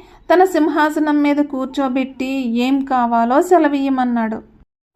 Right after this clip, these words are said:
దానికి ఆ రాక్షసుడు ఇలా అన్నాడు, "నేను పొరుగు రాజ్యం నుండి వస్తున్నాను. నాకు రోజు మూడు పూటలా ఒక మేకపోతు మాంసం, బండెడు అన్నం, పది పెద్ద కడవల నీళ్లు పంపాలి" అని ఒప్పందం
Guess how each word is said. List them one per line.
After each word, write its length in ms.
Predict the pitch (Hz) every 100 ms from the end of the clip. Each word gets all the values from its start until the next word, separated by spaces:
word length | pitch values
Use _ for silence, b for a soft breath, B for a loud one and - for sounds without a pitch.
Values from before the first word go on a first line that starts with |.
| -
దానికి 380 | 240 320 381 339
ఆ 140 | 339
రాక్షసుడు 560 | 320 277 285 320 339 294
ఇలా 280 | 294 285 262
అన్నాడు, 500 | 247 226 220 214 214 - - b b b -
"నేను 540 | 247 269 262 285 381 359
పొరుగు 260 | 277 269
రాజ్యం 460 | 302 320 320 330 330
నుండి 220 | 311 302
వస్తున్నాను. 680 | 277 294 - 240 233 220 - - -
నాకు 460 | 269 277 285 330 359
రోజు 680 | 254 262 277 269 269 392 B B -
మూడు 220 | 302 370
పూటలా 500 | 415 370 359 349 349
ఒక 200 | 349 339
మేకపోతు 680 | 302 247 240 254 269 285 277
మాంసం, 640 | 277 262 262 269 277 269 269 B B
బండెడు 480 | 220 262 269 247 240
అన్నం, 640 | 233 214 247 269 277 285 294 B B 277
పది 200 | 277 285
పెద్ద 320 | 262 233 226
కడవల 500 | 294 254 233 233 233
నీళ్లు 400 | 233 240 277 311
పంపాలి" 680 | 339 311 247 233 226 214 - 294
అని 120 | 349
ఒప్పందం 540 | 370 277 269 247 233